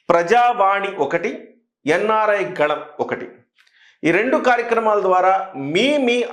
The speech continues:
అభిప్రాయాలను కిరణ్ టీవీలో పంచుకునేందుకు అవకాశం కల్పిస్తున్నాం. ముఖ్యంగా మీరు చాలా చోట్ల మీరు ఉద్యోగం చేస్తుండొచ్చు, లేకపోతే ఇంకో చోట ఉండొచ్చు, ఇంకో చోట ఉండొచ్చు, కానీ మీకు కొంత ఏదో చెప్పాలి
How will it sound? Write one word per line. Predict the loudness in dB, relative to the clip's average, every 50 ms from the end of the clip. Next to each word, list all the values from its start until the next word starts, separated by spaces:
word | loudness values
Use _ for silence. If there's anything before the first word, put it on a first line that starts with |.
| -2 -2
అభిప్రాయాలను | 0 -2 -4 -4 -2 0 0 2 2 2 2 2 0 0 -2 -4 -6 -8 -10 -16 -20 -8 -4
కిరణ్ | -2 0 0 0 -2 -2 -2
టీవీలో | -2 -2 -2 -2 -4 -2 -2 -2 -2 -4 -10 -16 -20 _ _ _ _ _ -2
పంచుకునేందుకు | -2 -2 -2 -6 -6 -4 -2 -2 -2 -2 -4 -2 0 0 0
అవకాశం | 0 0 0 -2 -2 -2 -6 -10 -6 -6 -6
కల్పిస్తున్నాం. | -6 -6 -10 -12 -12 -12 -10 -10 -10 -12 -14 -20 _ _ _ _ _ _ _ _ _ _ _ _ _ _ _ -20 -20 -20 -20 -20 -20 -4 _ 0
ముఖ్యంగా | 0 2 2 0 2 2 2 2 2 0 0 -4 -8 -10 -16 -14 -4 -2
మీరు | -2 -2 -2 0 0
చాలా | 0 0 0 0 0 0
చోట్ల | 0 0 2 2 2 2 2 0 -2 -2 -2
మీరు | -2 0 0 0
ఉద్యోగం | 0 2 2 2 2 0 0 -2
చేస్తుండొచ్చు, | -2 -4 -2 -4 -2 0 0 0 0 0 -2 0 0
లేకపోతే | 0 -2 -2 -8 -8 -8
ఇంకో | -6 -2 0 0 0
చోట | 0 -2 -2 -2 -4
ఉండొచ్చు, | -4 -6 -6 -6 -8
ఇంకో | -2 -2 -2 0 0
చోట | 0 -2 -2 -2
ఉండొచ్చు, | -2 -2 -2 -4 -8 -4 -2
కానీ | -2 0 0 -2 -2 -2
మీకు | -2 -2 0 -2 -2 -2
కొంత | -4 -2 0 2 2 2 2 0 -4 -10 -16 -20 -20 -20 -20 _ -6 0 2 2
ఏదో | 2 2 0 0 0
చెప్పాలి | -2 -2 0 0 0 0 2 0